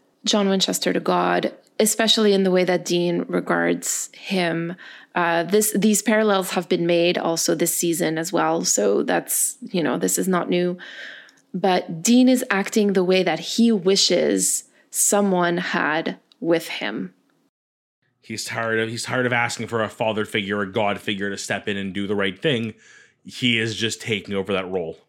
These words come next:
Speaker 1: Jenna, honestly, thank you so much, like, for, for bringing this to us. And again, this is why I feel that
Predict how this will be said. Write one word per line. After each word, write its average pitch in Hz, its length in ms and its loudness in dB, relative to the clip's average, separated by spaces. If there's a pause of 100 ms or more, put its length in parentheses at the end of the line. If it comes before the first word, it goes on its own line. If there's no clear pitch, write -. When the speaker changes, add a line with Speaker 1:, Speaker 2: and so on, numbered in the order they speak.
(460)
Speaker 1:
Jenna, 226 240 2
honestly, 220 600 0
thank 208 240 -2
you 220 60 0
so 202 200 0
much, 214 320 0
like, 202 140 -4
for, 208 320 -2
for 202 180 -4
bringing 196 360 -4
this 196 180 -4
to - 180 -6
us. 214 260 -2
And 202 220 -4 (800)
again, 220 480 2
this 214 220 0
is 208 160 -2
why 202 180 0
I 202 60 -2
feel 202 380 0
that 196 440 -2